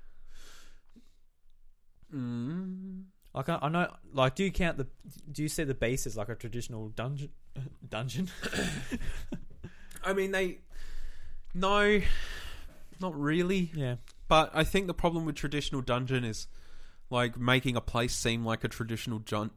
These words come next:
Speaker 1: dungeon typically means they're splitting up the areas with a shitty door opening cutscene
Speaker 2: Yeah.
Speaker 1: or something like that, which is
Speaker 2: I,
Speaker 1: what
Speaker 2: I'm not, I'm not saying either to be like, "Oh,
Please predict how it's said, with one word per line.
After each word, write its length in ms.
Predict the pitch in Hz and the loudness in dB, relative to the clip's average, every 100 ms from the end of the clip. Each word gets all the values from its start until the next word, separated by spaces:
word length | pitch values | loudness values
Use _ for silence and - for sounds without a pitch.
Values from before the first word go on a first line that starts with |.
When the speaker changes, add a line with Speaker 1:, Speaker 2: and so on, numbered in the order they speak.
| 113 | 0
Speaker 1:
dungeon 420 | 113 113 110 104 | 2 4 0 -4
typically 420 | - 113 110 110 104 | -2 -2 -2 -2 -2
means 340 | 104 107 104 | -2 -4 -4
they're 200 | 104 104 | -2 -2
splitting 400 | - - 110 107 | -2 -2 -4 -2
up 100 | 107 | -4
the 120 | 101 104 | -4 -2
areas 400 | 104 110 104 - | -2 -2 -4 -6
with 80 | 104 | -6
a 40 | |
shitty 460 | - - 113 110 101 | -6 -2 -2 -4 -2
door 300 | 101 101 101 | -2 0 -2
opening 300 | 98 107 101 | -4 -6 -6
cutscene 200 | 113 156 151 | -4 -2 2
Speaker 2:
Yeah. 140 | 139 | 2
Speaker 1:
or 40 | 139 | 2
something 220 | 120 107 | 0 -4
like 80 | 107 | -4
that, 180 | 107 - - - | -4 -6 -12 -4
which 180 | 165 160 | 0 2
is 160 | 180 175 | 2 0
Speaker 2:
I, 40 | |
Speaker 1:
what 360 | 160 165 160 - - | 2 4 4 0 -4
Speaker 2:
I'm 120 | 185 | 2
not, 140 | 226 - | 2 2
I'm 100 | 202 | 2
not 160 | 254 - | 2 4
saying 440 | 160 147 139 135 | 4 6 4 2
either 420 | 117 117 120 110 | 4 4 6 2
to 560 | 107 - _ - - - | 0 -8 _ -20 -16 -6
be 100 | - | -2
like, 260 | 104 92 - | 0 -2 -2
"Oh, 220 | 113 107 | -2 -2